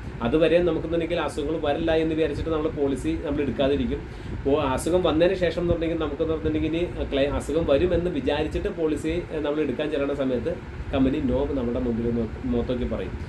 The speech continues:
അപ്പോൾ, ആ, ഇതേപോലുള്ള അനുഭവങ്ങൾ ഞാൻ പറയുന്നത് എന്താണെന്ന് വെച്ചിട്ടുണ്ടെങ്കിൽ ഇത് ആർക്കും സംഭവിക്കാം,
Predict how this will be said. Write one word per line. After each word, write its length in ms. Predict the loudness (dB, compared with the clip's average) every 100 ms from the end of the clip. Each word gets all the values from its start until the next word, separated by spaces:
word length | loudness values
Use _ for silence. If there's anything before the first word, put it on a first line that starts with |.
| -10 -12 -4
അപ്പോൾ, 340 | 4 8 8 6
ആ, 880 | -2 0 2 0 -2 -2 -4 -4 -6 -4
ഇതേപോലുള്ള 480 | 0 2 4 4 2
അനുഭവങ്ങൾ 640 | 2 0 4 4 4 2
ഞാൻ 260 | 2 0 0
പറയുന്നത് 320 | 0 2 0
എന്താണെന്ന് 300 | 0 -2 -2
വെച്ചിട്ടുണ്ടെങ്കിൽ 400 | 0 0 -2 -4 -6 -10 -12 -8 0
ഇത് 180 | 4 4
ആർക്കും 540 | 4 2 2 4 4
സംഭവിക്കാം, 440 | 4 2 0 -4